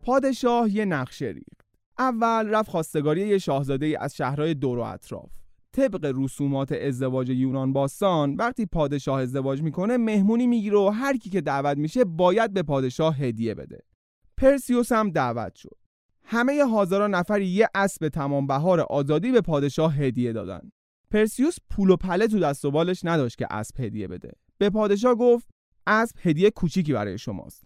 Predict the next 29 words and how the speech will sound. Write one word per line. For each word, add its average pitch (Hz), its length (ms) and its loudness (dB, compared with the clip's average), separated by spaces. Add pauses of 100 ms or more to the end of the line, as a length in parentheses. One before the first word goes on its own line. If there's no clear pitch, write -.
(160)
هر 240 260 -2
چیزی 160 260 -6
که 143 120 -2
درخواست 131 480 -4
کنید 202 360 -2
من 190 240 0
بهتون 139 380 0
هدیه 120 300 -2
می‌کنم.» - 400 -12 (720)
پادشاه 185 520 2
گفت: 240 320 2 (280)
«شما 247 300 0
خودت 254 300 0
بهترین 160 560 0
کادویی. 156 500 -2 (100)
من 262 120 -2
اصلاً 254 220 2
برای 226 260 0
کادو 151 340 0
و 156 120 2
این 156 160 -2
چیزا 175 200 4
ازدواج 131 460 0
نکردم. 101 500 -10 (180)
حالا 311 240 0
که 262 180 4
اصرار 214 280 4
می‌کنی 196 340 2
باشه. 139 460 -2